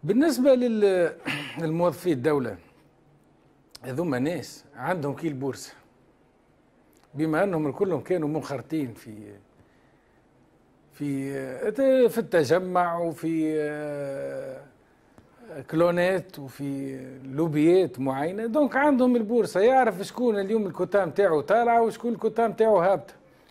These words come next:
ونحن براتيكمون في أغلبية الأمور الإدارية والواحد كنا معناها نستعملوا مع-، لا، لا،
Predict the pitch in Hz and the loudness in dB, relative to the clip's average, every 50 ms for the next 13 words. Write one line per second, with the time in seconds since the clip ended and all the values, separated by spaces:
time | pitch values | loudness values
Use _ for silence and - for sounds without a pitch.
0 | _ _ _ - 170 214 247 277 - - 170 143 123 135 143 139 127 - 123 - | _ _ _ 0 2 4 4 4 4 2 -2 -4 -2 -2 -2 -2 -2 -4 -8 -8
1 | - 160 175 151 117 98 92 _ _ _ _ _ _ _ _ _ _ _ _ _ | -4 -4 -4 -4 -4 -8 -12 _ _ _ _ _ _ _ _ _ _ _ _ _
2 | _ _ _ _ _ _ - _ _ _ _ - - 160 160 151 170 175 180 185 | _ _ _ _ _ _ -20 _ _ _ _ -2 0 2 2 4 4 2 4 4
3 | 233 208 147 - 165 165 180 185 180 156 143 143 131 123 135 143 151 165 151 127 | 2 2 2 0 -2 -2 -2 -2 -4 -2 -2 -2 0 0 0 2 2 0 0 0
4 | 120 123 147 185 202 196 - - - - 294 294 262 262 254 247 247 240 240 233 | -2 -2 -2 -2 -2 -2 -4 -10 -4 -2 0 2 2 2 2 2 0 0 0 0
5 | 240 247 254 247 240 240 233 214 220 - 240 240 233 226 226 226 214 208 202 196 | 2 2 2 2 2 0 0 -2 0 0 0 2 2 0 -2 -2 -2 -2 -4 -6
6 | 196 185 175 175 151 147 143 - - | -6 -6 -6 -6 -8 -8 -10 -14 -18